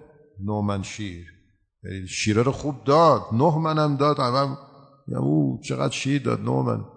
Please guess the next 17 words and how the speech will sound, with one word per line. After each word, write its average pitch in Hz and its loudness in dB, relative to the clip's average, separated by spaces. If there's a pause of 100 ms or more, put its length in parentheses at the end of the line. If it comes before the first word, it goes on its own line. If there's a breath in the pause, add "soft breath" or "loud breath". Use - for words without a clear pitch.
(1400)
بعد 131 2
که 147 -6
خب 151 -4
شیره 123 -4
اومد، 151 0
یه 151 -4
لگد 139 2
خود 139 0
گاوه، 120 2
یه 113 -4
مرتبه 113 0
یه 135 -2
لگد 123 -2
کل 151 4
شیره 107 -2
رو 107 -4
می‌ریزه. 85 -12